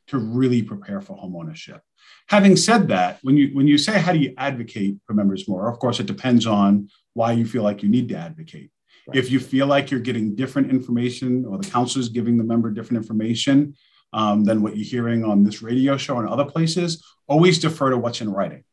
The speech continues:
Speaker 1: If you go to naca dot com and then you look under home buyer and then you go to purchase resources, you know, we put it all in writing. You have our workbooks, our purchase, you know, home buyer workbook, you have our purchase workbook,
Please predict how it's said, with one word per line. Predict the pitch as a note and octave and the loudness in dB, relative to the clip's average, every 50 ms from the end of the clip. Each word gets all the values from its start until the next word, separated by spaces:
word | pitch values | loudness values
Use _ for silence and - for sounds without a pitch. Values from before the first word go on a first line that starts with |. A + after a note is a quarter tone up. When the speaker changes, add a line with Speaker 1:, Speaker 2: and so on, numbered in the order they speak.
| _ _ _ _ _ _ | _ _ _ _ _ _
Speaker 1:
If | G#2 G2 | -12 -10
you | G2+ A2 | -6 -4
go | A#2 G2+ | -2 0
to | G2+ G2 | 4 4
naca | G#2+ A#2+ B2+ C3+ C#3 E3 | 4 4 2 0 0 0
dot | D#3+ D#3+ D#3+ E3 E3 | 0 2 0 0 -2
com | - C3 A#2 G#2+ G2 G2 G2 G2+ G#2 G#2+ _ _ _ _ _ _ - | -4 -4 -2 -2 0 2 0 0 0 -2 _ _ _ _ _ _ -6
and | G#2+ G2+ | -4 -2
then | G#2 G2+ G2+ | 0 2 2
you | G#2 G2+ G2 | 2 2 0
look | A2+ A2+ A#2 | -2 -4 -6
under | A2 G#2 G#2 G#2 | -6 -4 -4 -6
home | G2 - C3+ B2+ B2 A2+ | -4 -2 0 2 2 2
buyer | G#2+ G#2 G#2 G2+ G#2 A2 A2+ A2+ - _ _ _ _ _ _ _ _ | 2 0 -2 -2 -4 -4 -6 -8 -12 _ _ _ _ _ _ _ _
and | - G#2 | -4 -2
then | G#2 G2+ | 0 2
you | G2+ G2 | 2 0
go | G2 | 0
to | F#2+ G2+ | -2 -6
purchase | - - - C#3 C3 - - B2+ - - | -8 -4 -2 -2 -2 0 -4 -6 -4 0
resources, | E3 F#3+ G3 - - G#2 E2 D#2+ - - D#2+ D2+ D#2+ - - - _ _ _ _ _ _ _ _ - | 0 0 0 0 -2 -6 -8 -8 -10 -10 -10 -10 -10 -12 -12 -14 _ _ _ _ _ _ _ _ 0
you | C3 | 2
know, | C3+ G#2 | 2 4
we | A#2 C#3 C#3+ | 6 4 4
put | C#3 C#3+ - E3 D3+ | 4 4 0 0 2
it | B2+ | 4
all | B2 G2+ G2+ G2 | 4 4 2 2
in | E2+ D#2+ | 0 -4
writing. | D#2 - - _ _ _ _ | -10 -14 -18 _ _ _ _
You | F#2+ F#2+ | -12 -12
have | F2 F2 D#2+ E2 | -12 -12 -14 -14
our | D#2+ E2 | -14 -12
workbooks, | F#2 A#2+ C#3 C#3 - - C3+ C3+ C3 - - G#2 | -2 0 0 0 0 -2 -2 -2 -2 -2 -8 -10
our | - - | -10 -10
purchase, | _ - A2 G#2 - - G#2 - - | _ -10 -10 -10 -8 -8 -8 -8 -8
you | F#2 F#2 G2+ F#2+ | -10 -8 -8 -6
know, | F2+ E2 E2 | -6 -6 -8
home | E2 G#2+ G#2 | -2 0 0
buyer | G2 G2 G#2 G#2 | 0 2 0 -2
workbook, | G#2 A#2+ B2+ C3 - - - C3 C3 B2+ - _ _ _ _ _ _ | 0 0 0 -2 -2 0 2 2 2 0 -4 _ _ _ _ _ _
you | G2+ E2+ | -12 -10
have | E2 E2 E2 | -10 -10 -10
our | E2 - | -12 -12
purchase | - - C3+ C3+ - C#3 B2 - | -2 -2 0 0 0 -2 -4 -4
workbook, | - B2+ B2 A#2+ A#2+ - - A#2 A2 G#2 G#2 - - | -2 -2 -2 -2 -4 -4 -6 -4 -2 -2 -2 -4 -6